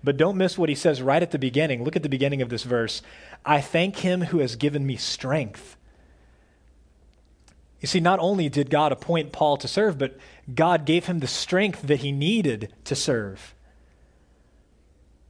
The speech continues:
to travel, to endure all manner of hardship, to teach when he was tired, to preach when he was weary, to establish churches and to confront false teachers. Paul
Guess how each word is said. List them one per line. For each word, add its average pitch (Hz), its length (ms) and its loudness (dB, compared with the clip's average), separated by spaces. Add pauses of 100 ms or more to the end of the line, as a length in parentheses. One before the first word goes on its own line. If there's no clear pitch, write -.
(400)
to 143 80 -2
travel, 139 600 2 (640)
to 175 120 0
endure 156 420 2
all 160 360 2
manner 160 340 2
of 127 120 -2
hardship, 139 580 -2 (560)
to 147 100 0
teach - 400 -2
when 160 140 0
he 151 100 0
was 135 220 -2
tired, 151 480 2
to 135 100 -2
preach 190 400 -2
when 151 140 -2
he 156 80 0
was 143 200 0
weary, 123 540 0 (640)
to 175 120 2
establish 180 640 2
churches 170 400 -2
and 135 80 -2
to 135 80 -4
confront 180 520 -2
false 151 380 2
teachers. 170 420 -4
Paul 185 460 0